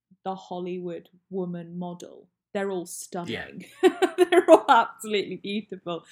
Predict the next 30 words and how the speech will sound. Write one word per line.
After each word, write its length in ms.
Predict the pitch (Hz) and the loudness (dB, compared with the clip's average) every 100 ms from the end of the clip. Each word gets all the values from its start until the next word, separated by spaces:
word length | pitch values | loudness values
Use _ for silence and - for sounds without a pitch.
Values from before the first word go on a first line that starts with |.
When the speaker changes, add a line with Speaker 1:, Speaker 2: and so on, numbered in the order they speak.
| - _ | -20 _
Speaker 1:
but 260 | - 185 - _ _ _ | -2 -2 -2 _ _ _
not 520 | - 202 196 190 - _ _ _ | -10 -6 -2 -4 -6 _ _ _
in 160 | 196 180 | -8 -6
a, 320 | 170 165 175 _ _ _ _ | -8 -10 -14 _ _ _ _
you 80 | 196 | -10
know, 180 | 175 170 - _ _ _ | -10 -12 -18 _ _ _
I 80 | 190 | -6
don't 340 | 185 190 185 - | -4 -4 -6 -8
think 320 | 196 175 - | -10 -10 -10
you 120 | 180 | -12
could 180 | 175 180 | -8 -8
do 280 | 185 175 170 | -6 -6 -8
A 60 | |
Star 380 | 175 - 170 165 | -10 -8 -8 -8
Is 100 | 170 | -10
Born 460 | - 175 165 160 160 _ _ | -10 -8 -6 -8 -14 _ _
with 240 | 180 165 160 _ | -6 -6 -8 _
Jennifer 440 | - 196 170 165 175 | -10 -8 -8 -10 -8
Lawrence, 540 | 180 180 160 165 - | -6 -8 -10 -14 -18
for 160 | - 160 | -14 -16
example, 720 | 160 160 156 156 160 160 175 _ _ _ _ - | -14 -14 -14 -14 -14 -14 -14 _ _ _ _ -12
and 220 | 170 175 | -12 -10
people 440 | - 120 113 170 | -10 -8 -8 -8
Speaker 2:
Hmm. 60 | 165 | -6
Speaker 1:
be 240 | 180 165 - | -8 -8 -10
as 260 | 170 175 - | -12 -12 -10
on 220 | 180 180 | -8 -8
board 420 | 175 185 208 220 | -8 -10 -10 -10
with 160 | 262 254 | -8 -6
it. 180 | 359 | -6